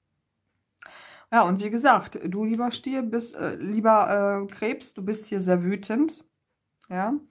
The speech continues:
und ich denke mal, du sagst auch, wenn die ganze Flunkerei, wenn hier die Ausreden, wenn hier die Verantwortungslosigkeit so weitergeht, dann habe ich keine Lust mehr. Das gefällt mir nicht, sagst du.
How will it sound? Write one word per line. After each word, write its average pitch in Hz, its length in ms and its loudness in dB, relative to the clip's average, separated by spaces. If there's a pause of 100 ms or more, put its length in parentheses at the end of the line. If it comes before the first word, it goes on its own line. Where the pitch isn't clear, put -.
(360)
und 214 540 2
ich - 180 -12
denke 202 300 -4
mal, 262 400 0 (180)
du 226 240 -4
sagst 226 400 0
auch, 226 340 0
wenn 202 300 -2
die 208 140 -4
ganze 214 840 -2
Flunkerei, 226 800 2 (480)
wenn 208 160 -4
hier 214 160 0
die 226 120 2
Ausreden, 240 960 0 (180)
wenn 214 220 -4
hier 226 160 0
die 220 100 0
Verantwortungslosigkeit 247 1500 -2
so 220 140 -6
weitergeht, 226 800 -2
dann 180 200 -4
habe 160 180 -2
ich - 100 -8
keine 185 260 -2
Lust 311 360 0
mehr. 151 340 -2 (640)
Das - 180 -8
gefällt 277 420 0
mir 277 120 4
nicht, 147 260 0
sagst - 380 -6
du. 180 160 -4